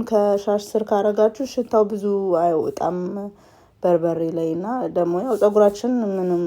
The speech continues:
መዋሸት አያስፈልግም። በየቀኑ የምንታጠበው ፀጉር አይደለም የኛ ፀጉር። ለዛ ባዶውን ሻሽ ብቻ አድርገን ስንሰራ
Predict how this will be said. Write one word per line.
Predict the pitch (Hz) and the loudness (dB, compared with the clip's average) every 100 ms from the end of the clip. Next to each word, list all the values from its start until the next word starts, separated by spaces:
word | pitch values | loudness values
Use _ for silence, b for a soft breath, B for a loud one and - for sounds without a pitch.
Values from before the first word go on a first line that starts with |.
| 170 | -2
መዋሸት | 160 170 170 180 170 | -2 -2 -2 -2 -4
አያስፈልግም። | 170 151 - - 165 165 185 190 175 | -2 -2 -4 -8 -8 -4 -4 -2 -2
በየቀኑ | 185 185 180 175 175 | 0 0 0 0 0
የምንታጠበው | 180 185 180 170 - 170 170 | -2 -4 -6 -6 -4 -2 -2
ፀጉር | 160 160 175 | -2 -2 -2
አይደለም | 165 156 156 156 | -2 -2 -4 -4
የኛ | 156 147 147 | -4 -4 -6
ፀጉር። | 160 165 165 | -4 -4 -4
ለዛ | 165 165 185 226 B B B _ | -4 -2 0 -2 B B B _
ባዶውን | 185 185 185 180 | 6 6 4 0
ሻሽ | 180 196 196 | 0 -2 -2
ብቻ | 220 220 214 | -6 -2 -2
አድርገን | 180 180 185 190 | 0 -2 -4 -4
ስንሰራ | 208 208 214 226 | -8 -4 -2 2